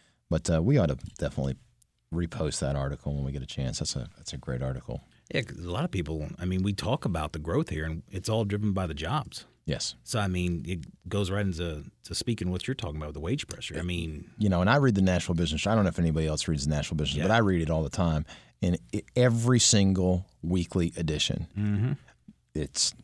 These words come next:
Speaker 1: this
Speaker 2: Yeah.
Speaker 1: company's coming.
Speaker 2: Yes.
Speaker 1: This company's moving this stuff from there. Who is, somebody just moved. Oh, uh,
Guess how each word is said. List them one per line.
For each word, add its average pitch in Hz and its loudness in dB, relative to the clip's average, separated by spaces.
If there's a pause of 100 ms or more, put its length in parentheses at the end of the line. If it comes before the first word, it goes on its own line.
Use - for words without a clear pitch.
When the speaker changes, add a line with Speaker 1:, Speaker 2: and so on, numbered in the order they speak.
(280)
Speaker 1:
this - 0 (280)
Speaker 2:
Yeah. 107 0
Speaker 1:
company's 78 -2
coming. 156 6
Speaker 2:
Yes. 98 -4
Speaker 1:
This - -6
company's 69 -4
moving 82 2
this 127 4
stuff - 0
from 90 -2
there. 143 2 (360)
Who 247 -2
is, - -2
somebody 214 4
just 87 2
moved. 95 4
Oh, 120 6
uh, 85 4